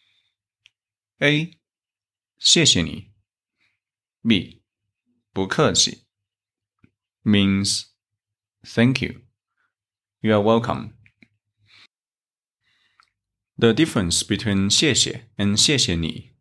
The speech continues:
谢谢你 sounds a lot more sincere, and the person you speak to will feel more comfortable when trying to say thank you, because 你 means you. Thank you.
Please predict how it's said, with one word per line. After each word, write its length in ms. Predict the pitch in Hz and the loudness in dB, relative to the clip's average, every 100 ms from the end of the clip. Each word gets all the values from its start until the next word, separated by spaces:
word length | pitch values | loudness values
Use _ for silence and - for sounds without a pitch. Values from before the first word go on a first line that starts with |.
| _ _ _ - - - _ | _ _ _ -20 -20 -20 _
谢 300 | - - 196 | -2 0 2
谢 160 | 175 110 | 2 2
你 400 | 92 82 - - _ _ | 0 -2 -4 -12 _ _
sounds 440 | - 104 104 104 | -2 0 2 2
a 40 | 98 | 2
lot 200 | 101 101 | 0 0
more 220 | 95 95 | -2 -2
sincere, 760 | - 95 92 135 131 - - - _ _ _ _ _ _ - | -2 -2 -2 -2 -2 -4 -10 -18 _ _ _ _ _ _ -2
and 260 | 101 101 | 2 2
the 80 | 101 | 0
person 420 | - 160 156 92 | 0 0 2 2
you 100 | 87 | 2
speak 300 | 85 107 104 | 2 0 -2
to 440 | - 92 90 87 82 | -4 -2 0 -2 -2
will 200 | 92 92 | 0 0
feel 240 | - 95 | 2 2
more 180 | 95 90 | 2 2
comfortable 680 | - 120 120 - - - _ _ | 2 0 0 -4 -8 -14 _ _
when 180 | 92 92 | -2 0
trying 240 | 92 95 | 2 0
to 80 | 95 | 0
say 240 | - 92 90 | 0 0 0
thank 320 | 82 110 107 | 2 0 0
you, 200 | - - _ _ _ _ - | -6 -10 _ _ _ _ -2
because 640 | 104 107 101 101 - - - | 0 2 2 2 0 -2 0
你 260 | 98 85 - | 2 2 0
means 480 | 92 87 87 - | 0 2 0 0
you. 340 | 95 107 - - _ _ _ - _ _ - | 0 0 0 -6 _ _ _ -20 _ _ -10
Thank 380 | - 98 98 107 | -2 -2 -2 -2
you. 260 | 101 - | -2 -4